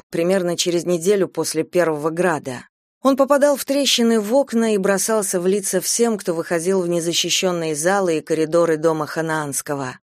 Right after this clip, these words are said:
Иногда снег бывал красным, и тогда лед, копящийся в трещинах пола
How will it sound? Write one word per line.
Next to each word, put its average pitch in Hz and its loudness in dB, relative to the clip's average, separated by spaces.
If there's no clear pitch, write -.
Иногда 214 2
снег 208 0
бывал 185 4
красным, 202 0
и 190 4
тогда 220 2
лед, 269 0
копящийся 190 -2
в - -12
трещинах 175 -2
пола 214 2